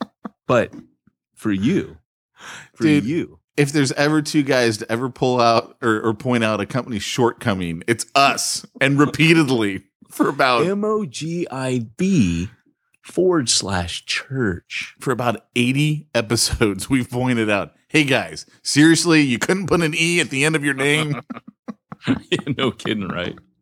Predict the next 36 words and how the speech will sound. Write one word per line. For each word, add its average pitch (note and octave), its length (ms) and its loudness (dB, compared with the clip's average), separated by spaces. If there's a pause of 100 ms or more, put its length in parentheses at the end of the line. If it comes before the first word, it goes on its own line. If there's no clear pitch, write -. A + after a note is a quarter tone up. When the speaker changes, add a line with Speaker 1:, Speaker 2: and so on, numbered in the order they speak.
(640)
Speaker 1:
It's - 80 0
this D3 140 -4
love-hate A#2 640 0
relationship G#2 720 -4
with E2+ 100 -10
Mogiv. E2+ 440 -8 (960)
Speaker 2:
No, A2+ 180 2
Speaker 1:
We A2+ 60 6
Speaker 2:
actually, G#2 320 0
Speaker 1:
love G#2 100 2
Speaker 2:
it's B2 140 2
all E3 180 4
love E3 240 6
on C3+ 120 4
our D#3 120 4
<laughs> - 0 -
side. - 400 2
That's - 280 0
the D3 180 -4
Speaker 1:
I, - 20 0
I G3 60 0
Speaker 2:
problem. E3 520 4
Speaker 1:
literally, G2+ 560 2
you A#2 120 4
know D#3 100 2
what G3 100 -2
I B2 100 0
did G#2 260 -2
today? F#2+ 300 0
It's G#2+ 160 -2
funny. G2 420 0
Um, E2 440 -4
I, F#2 300 -2
you C3 220 2
know, E2+ 320 0
the, F2 400 -8